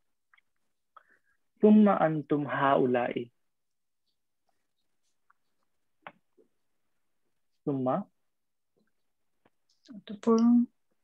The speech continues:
Speaker 1: আনতুম হাউলাই, এই জিনিসটা একটু দেখেন। আনতুম ফার্স্ট রফা, মুবতাদা ধরলাম, তাই না?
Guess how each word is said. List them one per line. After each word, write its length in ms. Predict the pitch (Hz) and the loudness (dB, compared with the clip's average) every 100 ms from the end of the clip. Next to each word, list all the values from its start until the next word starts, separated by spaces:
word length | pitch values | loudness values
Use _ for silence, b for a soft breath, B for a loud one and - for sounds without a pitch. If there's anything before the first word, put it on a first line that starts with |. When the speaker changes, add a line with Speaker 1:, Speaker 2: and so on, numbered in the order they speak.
| _ _ _ _ - | _ _ _ _ -4
Speaker 1:
আনতুম 420 | 175 196 226 220 | -2 0 2 0
হাউলাই, 720 | 151 143 139 117 120 117 117 _ - | 0 -4 -6 -6 -6 -8 -10 _ -4
এই 160 | 156 | -2
জিনিসটা 340 | 143 135 120 127 | -2 -6 -8 -12
একটু 220 | 113 123 | -10 -12
দেখেন। 300 | 117 - 123 _ _ | -14 -14 -20 _ _
আনতুম 520 | 147 151 147 185 196 185 _ _ _ - - | -8 -6 -4 -2 -2 -4 _ _ _ -8 0
ফার্স্ট 340 | 156 - - | 0 0 -4
রফা, 320 | 120 - - 156 | -4 -4 -10 -8
মুবতাদা 560 | 156 147 - 123 123 | -8 -8 -6 -4 -6
ধরলাম, 380 | 123 127 123 127 | -8 -6 -6 -6
তাই 160 | - | -8
না? 100 | 202 | -6